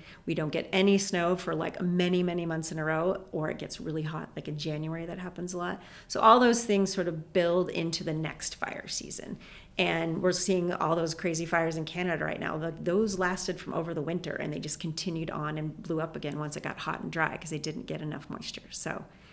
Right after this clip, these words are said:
climate change is creating a warmer, drier environment. It's also creating, um, growing seasons that are different and not what they used to be. So it's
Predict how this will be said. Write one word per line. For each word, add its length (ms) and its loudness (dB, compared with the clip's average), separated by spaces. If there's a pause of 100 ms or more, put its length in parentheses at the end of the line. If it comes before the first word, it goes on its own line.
(600)
climate 300 6
change 600 6
is 400 4 (400)
creating 380 4
a 60 4
warmer, 440 4
drier 340 2
environment. 600 2
It's 180 -2
also 480 -4
creating, 680 -4 (260)
um, 340 -6 (320)
growing 380 6
seasons 440 4
that 120 4
are 80 0
different 420 -2
and 120 -2
not 160 -2
what 160 -4
they 80 -4
used 240 -6
to 80 -6
be. 160 -4
So 260 -4
it's 300 -4